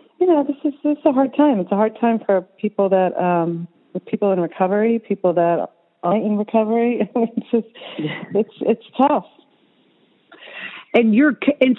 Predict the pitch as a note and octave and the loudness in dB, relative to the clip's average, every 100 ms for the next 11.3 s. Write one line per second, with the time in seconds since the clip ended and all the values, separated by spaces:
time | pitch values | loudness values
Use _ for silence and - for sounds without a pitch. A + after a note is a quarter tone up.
0 | - A#3+ A#3 - A#3+ G3+ D#3+ D#3 - _ | 2 2 2 0 -2 2 0 -2 -18 _
1 | - A3+ B3 B3 - G3 F3 D#3+ D#3 - | -2 -2 0 -4 -2 -2 0 -2 -4 -2
2 | E3 D#3 F3 F3 F#3 F#3+ - D3+ D#3+ E3 | -2 0 -2 -2 -4 -6 -4 -2 -2 -4
3 | D#3 D3+ D#3 F#3+ F#3+ D#3+ D#3 D#3 D3 _ | -2 0 0 -2 -4 -4 -2 -2 -2 _
4 | D3+ D3 - D3 D#3 F3+ D3+ E3 D#3+ - | -2 -2 -2 -2 -2 -8 -2 -4 -4 -2
5 | E3+ G#3 G#3 G#3+ G3 D#3+ - E3+ D#3+ D#3 | 0 0 -2 -2 -2 -4 -8 -2 0 2
6 | D3 C#3+ - D3+ E3 - D#3+ B2+ - D3 | 2 0 0 0 0 -2 -4 -4 -4 -4
7 | C#3+ D3+ - C#3 D3 A#2+ - - - - | -2 -6 -8 -6 -4 -2 -4 -6 -8 -6
8 | - - - _ - - - - - _ | -4 -2 -4 _ -18 -6 -6 -6 -14 _
9 | - - - G#3 G#3+ A3+ F4+ A3+ D#3+ - | -20 -20 -6 0 2 4 2 0 -2 -4
10 | F#3+ F#3 F#3 G3+ F3+ - G#3 F3 F3 F3+ | -4 -2 -2 2 0 0 0 2 2 0
11 | F#3 G#3+ - | 0 0 -4